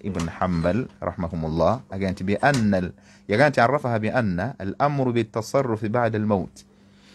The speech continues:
Ye muntu okuba nga ayina right oba ekiragiro ekimukkirizisa okuba nga asobola okwetaaya ku ky'obugagga oba ku kintu kyonna ekirina omugaso ekibadde kya nannyini oyo,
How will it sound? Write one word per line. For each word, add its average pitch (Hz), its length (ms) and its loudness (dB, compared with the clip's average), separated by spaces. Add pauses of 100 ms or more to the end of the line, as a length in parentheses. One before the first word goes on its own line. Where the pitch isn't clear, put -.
(120)
Ye 110 120 4
muntu 120 240 2
okuba 143 300 0
nga 131 180 0
ayina 110 480 0
right 107 400 4 (800)
oba 110 220 2
ekiragiro 87 680 0 (800)
ekimukkirizisa 104 1200 0
okuba 117 460 4
nga 104 160 6
asobola 113 380 -2
okwetaaya 107 840 0 (1120)
ku 104 100 -2
ky'obugagga 113 960 4
oba 104 220 -4
ku 113 100 -12
kintu 101 340 -6
kyonna 101 640 0
ekirina 107 460 -2
omugaso 92 640 2 (520)
ekibadde 107 500 0
kya 110 160 2
nannyini 107 520 4
oyo, 104 420 2